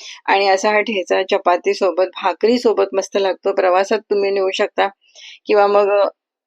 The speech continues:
कधी भाजी बनवायचा कंटाळा आला आणि फक्त वरण भात बनवलं तर वरण भातासोबत सुद्धा मस्त लागतो, खिचडीसोबत छान लागतो. विषय म्हणजे तुम्ही प्रवासात नेऊ शकता हा. तर इथे बघा, मी मस्त असा ठेचा मस्त बनवून घेतलेला आहे आणि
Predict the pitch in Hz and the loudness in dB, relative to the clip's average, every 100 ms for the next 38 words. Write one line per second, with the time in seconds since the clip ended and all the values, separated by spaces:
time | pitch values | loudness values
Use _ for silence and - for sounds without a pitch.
0 | _ _ - - 208 214 202 175 208 202 | _ _ -10 -2 0 2 2 0 0 2
1 | 208 208 214 202 190 190 185 185 185 208 | 0 0 0 0 2 2 4 4 2 -2
2 | 208 202 196 185 190 202 196 185 175 175 | -4 2 2 2 0 -2 0 -2 -2 -2
3 | 175 202 196 185 214 208 202 - 202 208 | 0 2 2 0 -2 -2 -2 -6 -6 -4
4 | 208 208 208 208 - 208 196 - 190 208 | -2 -2 0 0 0 0 0 -2 -4 -4
5 | - 190 240 226 214 214 226 196 185 185 | -2 0 0 0 -2 0 0 2 0 0
6 | 185 196 _ _ - - - 202 208 220 | -4 -4 _ _ -20 -12 -4 -2 0 0
7 | 208 226 220 185 180 190 214 208 180 185 | 2 2 4 4 4 2 0 0 0 -2
8 | 185 - 175 180 175 _ - - - 202 | -4 -2 -4 -4 -12 _ -20 -12 0 2
9 | 190 214 180 175 180 190 196 - 208 226 | 2 0 2 2 0 0 -2 -2 -2 -2
10 | 226 180 - 190 190 - 208 190 185 208 | 0 0 0 -2 -2 -4 0 0 0 -2
11 | 208 - 180 185 - 214 202 190 - 185 | -4 -2 0 0 0 -2 -2 -2 0 -2
12 | 196 | -2